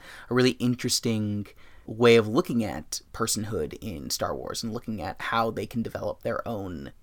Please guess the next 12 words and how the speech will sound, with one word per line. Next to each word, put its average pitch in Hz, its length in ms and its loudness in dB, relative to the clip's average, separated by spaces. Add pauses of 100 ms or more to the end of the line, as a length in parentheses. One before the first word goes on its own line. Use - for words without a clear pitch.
(120)
yeah, 143 140 0
their 127 120 4
own 127 80 4
personalities, 117 560 2
their 113 200 2
own 107 320 -2
behaviors 110 720 -6
and 110 140 -10
things 101 180 -10
like - 160 -10
that. 62 300 -6
And - 400 -10